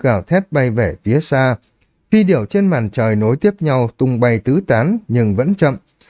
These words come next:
Sau khi bị cái đĩa lông bao phủ thì chẳng biết đã bị truyền tống đi đâu. Mà hình như nó càng thêm vui vẻ, lần nữa nhoáng lên một cái tiếp tục đi xa. Thiên địa rộng lớn đúng là không thiếu thứ kỳ lạ,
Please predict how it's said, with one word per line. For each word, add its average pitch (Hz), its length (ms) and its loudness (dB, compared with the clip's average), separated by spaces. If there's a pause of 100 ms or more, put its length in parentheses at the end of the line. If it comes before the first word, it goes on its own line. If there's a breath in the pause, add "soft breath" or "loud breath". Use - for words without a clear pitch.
(220 loud breath)
Sau 156 200 2
khi 147 180 0
bị 139 160 0
cái 147 180 -2
đĩa 170 180 2
lông 156 280 0
bao 131 220 -2
phủ 92 300 -2
thì 123 100 0
chẳng 104 280 0
biết 160 200 0
đã 170 80 0
bị 160 260 2
truyền 104 240 -2
tống 147 280 0
đi 151 120 2
đâu. 131 260 0 (640 soft breath)
Mà 151 180 4
hình 156 220 2
như 208 120 2
nó 185 340 0
càng 104 240 -2
thêm 131 200 -2
vui 135 160 2
vẻ, 120 280 0 (160)
lần 139 240 2
nữa 180 100 0
nhoáng 170 360 0
lên 196 140 2
một 104 140 -2 (100)
cái 104 200 0
tiếp 226 260 0
tục 123 180 -2
đi 123 200 0
xa. 131 320 0 (1400 soft breath)
Thiên 139 220 2
địa 123 220 -2
rộng 113 240 -2
lớn 117 400 0
đúng 226 200 2
là 117 100 0
không 113 280 -4
thiếu 131 300 0 (220)
thứ 143 220 2
kỳ 110 180 0
lạ, 98 260 -2